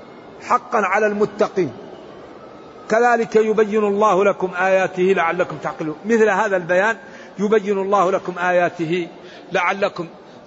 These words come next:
تعقلون أن محمدا مرسل من عند الله، وأن الله هو المعبود بحق، وأن هذا الدين صحيح،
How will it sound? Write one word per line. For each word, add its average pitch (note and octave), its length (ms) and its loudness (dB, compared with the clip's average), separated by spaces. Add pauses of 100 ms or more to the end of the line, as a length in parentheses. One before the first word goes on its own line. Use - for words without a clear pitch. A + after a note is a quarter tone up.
تعقلون G3+ 560 2
أن F#3+ 380 0
محمدا F3+ 560 0 (600)
مرسل G#3+ 360 2
من F#3+ 240 2
عند E3+ 280 -2
الله، F3+ 360 0 (460)
وأن G#3 300 0
الله G3+ 240 4
هو F#3 240 4
المعبود F3+ 420 2
بحق، F3+ 380 0 (420)
وأن G#3 300 2
هذا G3 280 2
الدين G3 360 2
صحيح، G3+ 500 0